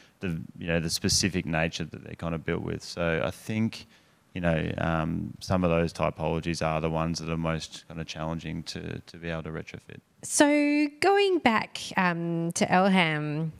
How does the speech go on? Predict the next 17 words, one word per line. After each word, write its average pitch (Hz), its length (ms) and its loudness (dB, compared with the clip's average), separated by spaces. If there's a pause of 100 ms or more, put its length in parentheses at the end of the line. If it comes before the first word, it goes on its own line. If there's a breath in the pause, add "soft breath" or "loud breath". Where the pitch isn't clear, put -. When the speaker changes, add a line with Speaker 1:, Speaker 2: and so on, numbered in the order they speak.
Speaker 2:
and, 175 160 0
and, 180 180 4
and 175 300 6
back 170 220 4
to - 100 4
the, 160 300 6
the 185 100 4
thought 190 320 6
leadership 170 520 4
of, 156 240 2
of 160 200 2
the 165 80 2
G 151 180 2
B 143 140 -2
C 143 240 0
A, 131 360 0 (380 loud breath)
um, 170 540 2